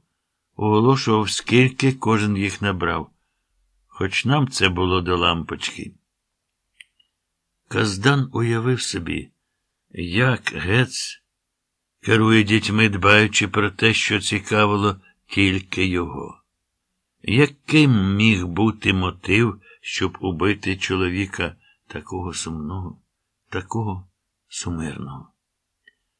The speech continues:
Він розмовляв із вами поза репетиціями? Ні. Він ніколи не згадував про свою батьківщину, про Чилі? Ніколи.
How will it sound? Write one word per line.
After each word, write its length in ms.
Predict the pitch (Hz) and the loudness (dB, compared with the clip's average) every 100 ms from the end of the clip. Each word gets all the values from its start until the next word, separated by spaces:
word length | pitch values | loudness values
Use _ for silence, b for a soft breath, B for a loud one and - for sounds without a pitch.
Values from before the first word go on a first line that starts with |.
| _ _ _ _ _ - | _ _ _ _ _ -4
Він 340 | 95 127 127 | 2 6 6
розмовляв 760 | 127 117 135 143 160 180 160 95 | 6 4 4 4 4 2 0 -2
із 200 | 90 80 | -4 -2
вами 320 | 87 87 85 | -2 -2 -4
поза 340 | 85 87 85 | -4 -2 -2
репетиціями? 920 | 85 85 87 - 80 - 76 73 71 - _ _ _ | -2 -4 -6 -6 -8 -8 -10 -12 -16 -18 _ _ _
Ні. 440 | 92 95 95 101 98 _ _ _ _ _ _ _ - | -4 -2 -2 -6 -12 _ _ _ _ _ _ _ -10
Він 360 | 87 107 107 | 0 2 4
ніколи 500 | 107 104 - 120 110 | 2 0 2 4 4
не 140 | 104 98 | 2 0
згадував 580 | 85 92 95 95 98 95 _ _ _ _ | 2 4 4 4 2 -2 _ _ _ _
про 200 | 90 98 | 0 0
свою 340 | - 95 104 | 0 0 0
батьківщину, 960 | 95 101 - - 98 - - 98 104 104 | 2 0 0 -2 -2 -2 2 2 2 -2
про 240 | - 85 | -4 -6
Чилі? 460 | 85 - 98 95 95 _ _ _ _ _ _ | -2 -2 0 -2 -4 _ _ _ _ _ _
Ніколи. 640 | 90 90 - 85 82 80 | -6 -6 -4 -4 -4 -6